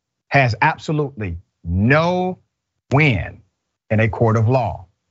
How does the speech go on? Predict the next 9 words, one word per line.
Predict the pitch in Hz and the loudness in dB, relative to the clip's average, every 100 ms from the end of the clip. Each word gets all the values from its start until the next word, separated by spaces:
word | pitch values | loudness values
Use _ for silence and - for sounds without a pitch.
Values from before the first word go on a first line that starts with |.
| _ _ _ _ - | _ _ _ _ 0
Even | 185 214 214 214 196 | 2 4 2 0 -2
the | 135 | -4
pretrial | 104 - 196 190 - 180 165 165 | -6 -4 -6 -6 -6 -4 -4 -4
dynamics | 143 147 147 151 104 90 | -2 -2 -2 -2 -4 -6
that | - 107 | -4 -2
are | |
happening | 110 143 151 151 | 0 0 -2 -2
right | 151 147 | 0 -2
now, | 151 151 87 | -2 -2 -4